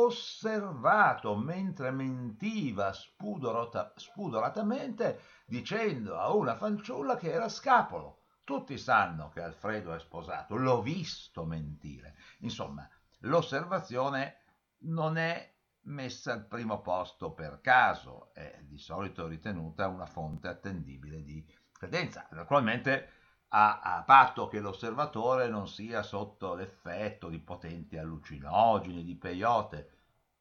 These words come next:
E anche qui ovviamente ci sono, eh, decine, decine, centinaia di libri sulla epistemologia dell'osservazione e noi ce ne andiamo da questa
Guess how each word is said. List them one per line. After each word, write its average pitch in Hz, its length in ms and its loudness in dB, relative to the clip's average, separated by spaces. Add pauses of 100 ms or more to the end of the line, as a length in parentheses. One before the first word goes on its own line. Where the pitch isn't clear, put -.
E 104 200 2
anche 92 500 0
qui 104 240 -4
ovviamente 95 800 -6
ci 87 120 -12
sono, 90 480 -6 (260)
eh, 85 120 -12
decine, 104 720 -6
decine, 90 580 -10
centinaia 87 840 0
di 131 140 -6
libri 113 640 -6 (460)
sulla 117 640 0
epistemologia 113 1000 -4
dell'osservazione 78 1040 -10
e 135 140 -10
noi 78 260 -16 (320)
ce 113 120 -8
ne 92 60 -4
andiamo 71 580 -14
da - 120 -14
questa 80 540 -14